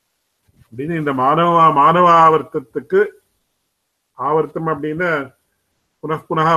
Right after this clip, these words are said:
வந்து பிறக்கிறதுன்ற ஒரு அர்த்தத்துல வச்சுக்கலாம். மறுபடியும் இந்த கர்மானுகுணமான ஒரு சரீரம் அவருக்கு, அவர்களுக்கு கிடைக்காது அப்படின்னு அர்த்தம் அப்படின்னு சொல்லி சொல்றது. இதுலயும் கூட சில ரகசியங்கள் எல்லாம் உண்டு அப்படின்னு அடியனுடைய ஆச்சாரியர் சொல்லுவார். இந்த ம-, இமம் மானவம்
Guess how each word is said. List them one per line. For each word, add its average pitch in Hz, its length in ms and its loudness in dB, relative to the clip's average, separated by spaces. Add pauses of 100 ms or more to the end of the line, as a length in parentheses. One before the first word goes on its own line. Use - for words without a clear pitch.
வந்து 151 140 -4
பிறக்கிறதுன்ற 147 640 -4 (100)
ஒரு 139 120 -2
அர்த்தத்துல 139 400 -8
வச்சுக்கலாம். 127 540 -10 (1120)
மறுபடியும் 165 540 -2
இந்த 151 140 -2 (1400)
கர்மானுகுணமான 156 920 0 (100)
ஒரு 143 140 2
சரீரம் 147 500 -4
அவருக்கு, 127 340 -8 (120)
அவர்களுக்கு 120 460 -10
கிடைக்காது 120 580 -12 (100)
அப்படின்னு 117 320 -12
அர்த்தம் 120 380 -14
அப்படின்னு 107 300 -20 (100)
சொல்லி 120 220 -20
சொல்றது. 117 420 -20 (840)
இதுலயும் 156 480 -2
கூட 156 120 0 (100)
சில 139 140 -2
ரகசியங்கள் 135 560 -2
எல்லாம் 139 240 -2
உண்டு 127 240 -4 (100)
அப்படின்னு 120 340 -8
அடியனுடைய 120 480 -6
ஆச்சாரியர் 120 500 -8
சொல்லுவார். 117 340 -14
இந்த 113 140 -14
ம-, 117 140 -12
இமம் 139 260 -6
மானவம் 139 420 2